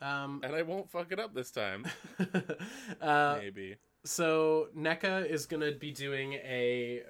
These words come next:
Speaker 1: Reanimator line.
Speaker 2: Yes!
Speaker 1: Um, we,
Speaker 2: Oh my
Speaker 1: we
Speaker 2: God.
Speaker 1: don't know
Speaker 2: I'm
Speaker 1: if it's gonna be, like, the seven-inch figures they do, or if it's gonna be, like, the clothed, like, Mego style ones, but
Speaker 2: Oh, dude, I don't care. I just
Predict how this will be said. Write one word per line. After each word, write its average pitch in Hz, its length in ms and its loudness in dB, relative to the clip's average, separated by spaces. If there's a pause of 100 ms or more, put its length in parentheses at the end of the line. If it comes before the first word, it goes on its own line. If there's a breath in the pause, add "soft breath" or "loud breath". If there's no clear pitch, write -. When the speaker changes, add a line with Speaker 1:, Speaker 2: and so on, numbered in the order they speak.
Speaker 1:
Reanimator 127 640 -6
line. 151 320 -8
Speaker 2:
Yes! 135 960 -4
Speaker 1:
Um, 131 400 -2
we, 139 160 -4
Speaker 2:
Oh 110 100 -2
my 110 140 0
Speaker 1:
we 95 80 -2
Speaker 2:
God. 101 260 4
Speaker 1:
don't 156 240 4
know 151 460 2
Speaker 2:
I'm - 40 -
Speaker 1:
if 151 220 -2
it's 147 140 -2
gonna 139 160 -2
be, 135 100 -4
like, 127 160 -4
the 123 80 -12
seven-inch 147 540 -4
figures 165 360 -4
they 165 140 -4
do, 165 260 -4
or 139 200 -2
if 127 120 -2
it's 131 140 -10
gonna 131 180 -6
be, 131 140 -4
like, 123 180 0
the 131 100 -6
clothed, 123 640 -2
like, 117 200 -4
Mego 117 400 -8
style 107 460 -6
ones, 107 400 -10
but 127 160 -2
Speaker 2:
Oh, 117 120 4
dude, 117 160 0
I 113 60 6
don't 113 180 0
care. 101 280 0 (340)
I 104 80 -4
just 104 240 -8